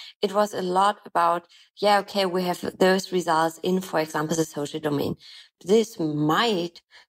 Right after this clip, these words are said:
be the same in the service or industrial domain. Even though this is not my main research, this has good implications for our society because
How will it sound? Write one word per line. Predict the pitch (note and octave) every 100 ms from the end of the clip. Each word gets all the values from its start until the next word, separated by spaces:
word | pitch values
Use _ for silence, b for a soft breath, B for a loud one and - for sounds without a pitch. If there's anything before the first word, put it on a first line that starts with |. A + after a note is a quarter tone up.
| -
be | G3
the | F3
same | - E3+ E3+ E3+
in | E3+
the | E3+
service | - D3 D3 D3+ -
or | - D#3+
industrial | E3 D#3 D#3 - -
domain. | - - - - B B B B _ -
Even | G#3 G#3+
though | G3+
this | F#3+ G#3 G#3+
is | G3+
not | F#3+ F#3
my | F3 F3 F#3 F#3 F#3 - -
main | F3+ F3+ G#3 B3 G3
research, | G#3 A3+ - F3+ F#3 -
this | G#3 G3+ -
has | - F#3+ F#3 - _ -
good | A3 B3 -
implications | F#3 F3+ F#3+ G3+ - G3
for | -
our | D3+ E3
society | - - F3+ F3+ G#3 -
because | F3 - F3+